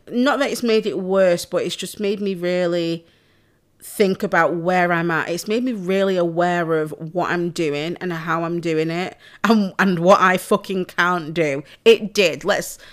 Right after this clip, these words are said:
let's go back past tense because I'm in a different headspace now. But it kind of, um, I don't know if anybody's noticed,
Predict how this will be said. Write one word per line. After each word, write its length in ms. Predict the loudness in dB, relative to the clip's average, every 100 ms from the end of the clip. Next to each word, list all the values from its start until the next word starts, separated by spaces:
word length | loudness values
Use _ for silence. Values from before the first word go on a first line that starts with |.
| -6
let's 180 | -2 0
go 180 | 4 4
back 280 | 4 2 -2
past 360 | 0 0 -2
tense 320 | -4 -4 -4
because 280 | -8 -6 -4
I'm 100 | -2
in 60 | -2
a 80 | -2
different 320 | -4 -6 -8
headspace 540 | -8 -8 -6 -6 -4
now. 260 | -4 -4 -6 -14 -20 -20 -20 -20 _ _
But 300 | 6 8 8
it 240 | 6 6 4
kind 480 | 8 8 8 4
of, 600 | 6 8 8 6 2 -8 -4
um, 800 | 2 6 8 6 4 -4 -8 -10 -14 _ _ _ _ _ _ _ _ _ _ _ -20 _ _ -2
I 80 | 2
don't 260 | 4 2
know 100 | 4
if 120 | 2 4
anybody's 460 | 4 2 2 -2
noticed, 960 | 0 0 -2 -4 -4 -6 -10 -14 -16